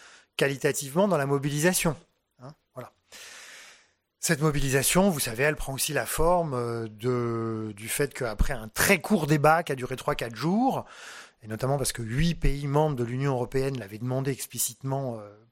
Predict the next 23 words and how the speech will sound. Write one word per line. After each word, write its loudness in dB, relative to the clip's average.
au -8
moyen -2
d'une 0
lettre, 4
l'Union 0
européenne 2
vient -2
d'accorder 4
le -4
statut -2
de 0
pays 0
candidat 2
à -4
l'Ukraine, 2
mais -10
également 0
à 0
la -4
Géorgie, 2
à 2
la 0
Moldavie. 0